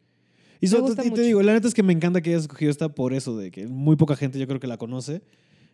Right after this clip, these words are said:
Speaker 1: Y yo creo que con, con que jalemos, otra vez, no importa, esa no es la misión, pero con que algunos de ellos vayan y la busquen, le va, les va a caer muy bien, porque es de esas películas que sí me gusta que, me gustaría que
Speaker 2: Véanla
Speaker 1: más
Speaker 2: y
Speaker 1: gente
Speaker 2: luego
Speaker 1: vea.
Speaker 2: me escriben para darme las gracias,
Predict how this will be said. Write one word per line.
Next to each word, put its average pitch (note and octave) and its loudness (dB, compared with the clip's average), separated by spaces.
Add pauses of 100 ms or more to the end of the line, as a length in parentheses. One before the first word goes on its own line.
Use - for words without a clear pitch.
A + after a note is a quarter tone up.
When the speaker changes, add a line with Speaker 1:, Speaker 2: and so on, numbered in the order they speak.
Speaker 1:
Y C#3+ -2
yo C#3+ 2
creo D3 0
que C#3+ -2
con, B2+ -4 (220)
con C3 -6
que B2+ -16
jalemos, D#3+ 0
otra C#3+ -2
vez, A#2 -2
no D3 -2
importa, C#3 -2
esa C3 -6
no B2+ -4
es B2 -4
la C3+ 0
misión, E3+ 2
pero C#3 2 (240)
con C3+ -6
que C3+ -2
algunos D3 8
de D3 4
ellos C#3+ 2
vayan C#3+ -2
y B2+ -4
la B2 -2
busquen, C3+ -4
le A#2+ -4
va, B2 -4
les B2 -8
va B2 -4
a - -6
caer B2+ -4
muy B2 -2
bien, A#2+ -2
porque A2 -8
es - -10
de C3 -2
esas C3+ -4
películas B2+ -2
que - -20
sí C3 -12
me B2+ -6
gusta A#2+ -10
que, - -14 (240)
me - 6
gustaría - 10
que - 6
Speaker 2:
Véanla - 8
Speaker 1:
más D#3+ 6
Speaker 2:
y - 4
Speaker 1:
gente C4 8
Speaker 2:
luego A#3+ 6
Speaker 1:
vea. B3+ 4
Speaker 2:
me A#3+ 6
escriben A#3 2
para G#3+ 0
darme G3 -2
las F#3 -2
gracias, F3+ -6